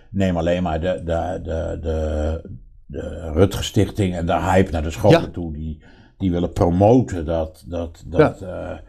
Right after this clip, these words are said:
Speaker 1: kinderen niet meer weten wie ze zijn.
Speaker 2: Ja, maar vooral ook dat dat gewoon rechtstreeks door de overheid wordt betaald. Ook die klimaatagenda, eh, de klimaatprocessen van Milieudefensie worden door het ministerie van Buitenlandse Zaken gefinancierd.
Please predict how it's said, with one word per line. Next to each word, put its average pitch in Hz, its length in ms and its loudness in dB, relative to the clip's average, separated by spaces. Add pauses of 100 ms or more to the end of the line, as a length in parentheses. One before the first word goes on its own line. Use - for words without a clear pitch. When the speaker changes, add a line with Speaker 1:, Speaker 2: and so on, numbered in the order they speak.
(300)
Speaker 1:
kinderen 104 340 8
niet 104 160 4
meer 98 140 4
weten 107 360 6
wie 101 160 4
ze 80 140 -2
zijn. 127 440 2 (120)
Speaker 2:
Ja, 120 260 4 (100)
maar 156 300 2
vooral 165 400 6
ook 165 140 6
dat 147 140 6
dat 135 120 4
gewoon 143 360 0
rechtstreeks 147 500 4
door 127 120 6
de 123 100 4
overheid 156 460 6
wordt 139 160 4
betaald. 123 480 0
Ook 165 160 4
die 147 80 4
klimaatagenda, 175 960 2
eh, 147 260 8 (320)
de 139 100 6
klimaatprocessen 147 840 6
van 127 160 0
Milieudefensie 165 720 4
worden 135 240 6
door 127 120 8
het 113 120 4
ministerie 127 420 6
van 123 140 2
Buitenlandse 123 500 2
Zaken 143 320 2
gefinancierd. 120 640 2